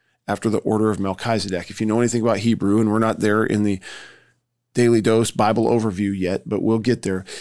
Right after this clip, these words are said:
Hebrews is making the case that Jesus Christ has come as the high priest. He, Jesus Christ is the mediator between God and man. And those of us who put our faith and trust in Jesus Christ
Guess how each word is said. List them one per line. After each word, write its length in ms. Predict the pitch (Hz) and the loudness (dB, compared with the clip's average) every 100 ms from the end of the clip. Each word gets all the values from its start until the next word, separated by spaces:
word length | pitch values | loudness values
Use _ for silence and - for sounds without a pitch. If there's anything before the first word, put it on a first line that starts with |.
| - | -14
Hebrews 560 | - - 160 151 147 120 | -6 0 2 4 4 4
is 160 | 110 | 0
making 380 | 107 117 120 123 | 2 2 2 0
the 60 | 117 | 0
case 440 | - 101 98 - | 0 -2 0 -2
that 180 | 101 - | -4 -4
Jesus 480 | 95 110 127 123 120 | -2 0 2 2 -2
Christ 600 | - - 117 110 104 - | -4 -4 0 0 -2 -2
has 160 | 104 - | -4 -4
come 340 | - 123 120 - | -4 -2 -2 -2
as 380 | 98 98 92 | -4 -4 -6
the 100 | 98 | -6
high 320 | 92 - 107 104 | -6 -6 -4 -4
priest. 460 | - 101 90 - | -4 -6 -6 -4
He, 240 | 120 113 101 - - | 0 0 -2 -10 -10
Jesus 320 | - 123 123 | -2 0 0
Christ 360 | - 123 123 - | -2 0 0 0
is 340 | 107 92 101 | -2 -2 -2
the 220 | 104 123 127 | 2 4 4
mediator 580 | 123 120 110 101 92 92 | 4 4 4 2 0 -2
between 540 | 95 - 110 104 101 | -6 -6 -6 -4 -4
God 480 | 101 98 101 110 107 - - _ | -2 0 0 0 -4 -12 -20 _
and 180 | 92 92 | -6 -4
man. 320 | 95 82 76 - - - | -2 -4 -8 -14 -18 -4
And 160 | 110 104 | -2 2
those 260 | 117 135 | 2 4
of 140 | 123 120 | 2 2
us 280 | 123 123 - | 2 0 -4
who 120 | 107 | -4
put 160 | - | -2
our 100 | 104 | -2
faith 300 | 90 120 117 | 0 0 0
and 100 | 110 | -2
trust 340 | - 113 120 - | -4 -2 -2 -4
in 120 | 104 | -6
Jesus 340 | 98 113 104 | -2 -2 -4
Christ 560 | - - 117 139 147 - | -8 -4 0 0 -2 -8